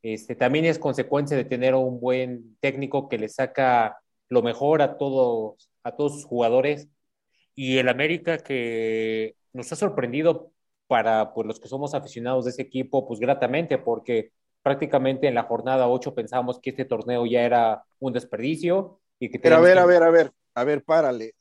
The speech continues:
Speaker 2: Por ahí en el, en, en el, en el, en el programa pasado escuché que tú eres americanista, pero que tú no eres anti-Chiva.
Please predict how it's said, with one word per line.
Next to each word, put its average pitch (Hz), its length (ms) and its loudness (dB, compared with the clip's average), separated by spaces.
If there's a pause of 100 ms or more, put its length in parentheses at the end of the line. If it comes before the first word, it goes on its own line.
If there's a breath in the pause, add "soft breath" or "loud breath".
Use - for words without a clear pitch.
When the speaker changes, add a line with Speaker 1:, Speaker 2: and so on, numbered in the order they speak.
(160)
Speaker 2:
Por 175 140 4
ahí 254 180 4
en 311 120 2
el, 294 220 2
en, 185 200 -4
en 170 260 -2
el, 165 160 -2 (100)
en 143 200 -4
el, 135 240 -6
en 135 180 -2
el 131 140 0
programa 175 400 4
pasado 202 360 2
escuché 202 540 0 (400)
que 135 160 -2
tú 190 160 0
eres 214 180 2
americanista, 214 880 -4
pero 156 200 -2
que 135 100 -6
tú - 160 -4
no 139 100 0
eres 147 180 0
anti-Chiva. 160 640 -2